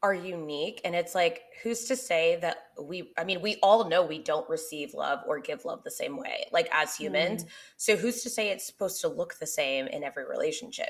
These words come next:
Speaker 1: You know what I mean?
Speaker 2: Mm-hmm.
Speaker 1: And I
Speaker 2: Yeah.
Speaker 1: think that kind of gets me thinking, like, that's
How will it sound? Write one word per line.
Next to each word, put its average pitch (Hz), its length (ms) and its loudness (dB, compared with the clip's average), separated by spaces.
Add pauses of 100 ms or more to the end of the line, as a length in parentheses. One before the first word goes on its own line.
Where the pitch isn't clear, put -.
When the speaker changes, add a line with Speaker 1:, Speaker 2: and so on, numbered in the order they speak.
(160)
Speaker 1:
You 170 160 0
know 175 80 6
what 165 100 4
I 156 100 2
mean? 147 380 2
Speaker 2:
Mm-hmm. 175 140 -4 (420)
Speaker 1:
And 190 100 6
I 196 40 8
Speaker 2:
Yeah. 175 100 4
Speaker 1:
think 208 340 0 (300)
that 175 280 8
kind 185 140 0
of 165 80 -4
gets 165 180 2
me 156 100 0
thinking, 156 320 0
like, 143 180 -2
that's 147 220 -2